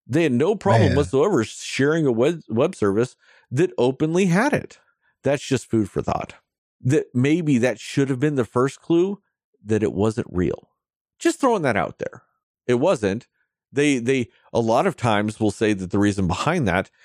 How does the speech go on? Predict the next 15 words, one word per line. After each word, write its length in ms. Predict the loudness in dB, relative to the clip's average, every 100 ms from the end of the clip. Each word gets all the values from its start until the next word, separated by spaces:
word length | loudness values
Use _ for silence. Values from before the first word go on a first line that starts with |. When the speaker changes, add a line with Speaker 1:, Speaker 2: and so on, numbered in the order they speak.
| _ _
Speaker 1:
is 180 | -2 0
because 460 | -2 0 0 0 _ _ -4
there 160 | 0
was 180 | 2 0
nowhere 380 | 0 2 2 4
else 260 | 2 0 -2
that 140 | -2
he 160 | 0 0
could 220 | -2 -4
put 260 | -2 -2 -2
the 80 | -4
messages. 680 | 0 0 -2 -4 -4 -4 -10 _ -20 -8
Because 280 | -4 -2 -4
QAnon 560 | -2 0 2 2 0 -2
supposedly 880 | -6 -4 0 0 0 0 0 -2